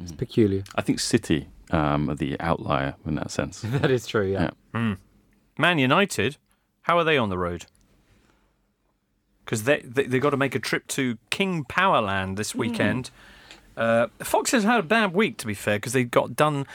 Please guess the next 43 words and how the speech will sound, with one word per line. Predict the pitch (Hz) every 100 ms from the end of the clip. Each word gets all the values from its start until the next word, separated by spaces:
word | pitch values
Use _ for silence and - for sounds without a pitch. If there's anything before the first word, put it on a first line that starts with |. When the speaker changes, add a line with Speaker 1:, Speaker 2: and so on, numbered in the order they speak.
| - -
Speaker 3:
three | - - 208
nil | 196 185
by | 151 147
Palace. | - - 185 113 95 -
I | 226
didn't | 339 349
think | 349
they | 190
were | 170
that | 127 185 190
bad | 147 190 175
in | 117
that | 104
game, | 107 104
just | 131 147
not | 151
quite | - 147 - - - -
woke, | 175 151 - -
Speaker 1:
Okay. | 117 110
Speaker 3:
really. | 101 95 98 - -
But | 135
then | 160
they | 185
got | 180 160
knocked | 156 143 160
out | 143
on | 131
penalties | 151 139 127 113
by | 127
Man | 123 123
City, | 117 120
which | 135 -
can | -
happen. | 175 175 - - 95 - _
Speaker 1:
Yeah. | 113 113 104
Speaker 3:
Technically, | 151 170 - 151
they | 147
didn't | 160 165 165
lose | 226 202
that | 117 92
game, | 87 85
of | 95
course. | - 92 -